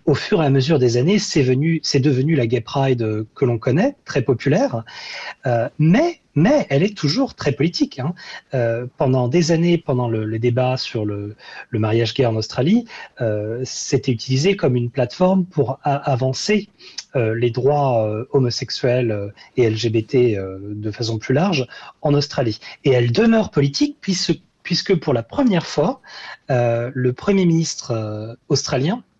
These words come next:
s'est joint, euh, lors de, enfin, pendant ses fonctions, euh,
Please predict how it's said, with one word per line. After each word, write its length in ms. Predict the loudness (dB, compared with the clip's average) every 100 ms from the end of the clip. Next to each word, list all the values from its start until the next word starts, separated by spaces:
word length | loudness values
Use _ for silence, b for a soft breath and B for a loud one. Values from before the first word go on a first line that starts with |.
| _
s'est 240 | -10 0 0
joint, 400 | 2 0 -2 -6 _ _ _ _ _
euh, 160 | -8 -8 -2
lors 280 | 0 2 0
de, 180 | -4 -6
enfin, 200 | -6 -4
pendant 220 | -2 0
ses 120 | -2
fonctions, 600 | -4 -6 -2 -2 -2
euh, 40 | -6